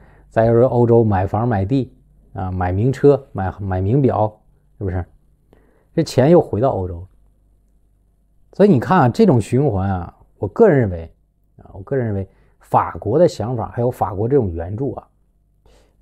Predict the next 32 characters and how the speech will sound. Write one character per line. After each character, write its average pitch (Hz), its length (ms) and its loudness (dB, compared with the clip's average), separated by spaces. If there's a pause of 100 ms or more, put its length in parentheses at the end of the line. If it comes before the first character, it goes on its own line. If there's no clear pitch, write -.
(220)
不 139 80 -4
太 156 160 -4
聪 90 260 -10
明 87 100 -14 (280)
啊， - 180 -20 (520)
应 170 140 2
该 190 140 6
还 117 220 -4
是， - 260 -8 (220)
啊， - 120 -20 (760)
发 147 280 -6
放 120 180 -2
贷 120 200 -2
款 101 200 -14
的 104 80 -14
形 104 240 -18
式。 - 120 -20 (1080)
那 - 100 0
最 240 140 4
后 240 140 6
呢， 156 160 4
就 143 80 6
说 160 180 2
到 151 120 6
中 170 200 0
国 - 180 -4
啊， - 220 -14
中 160 140 -4
国 147 100 4
和 - 140 0
法 - 220 -10
国， - 280 -16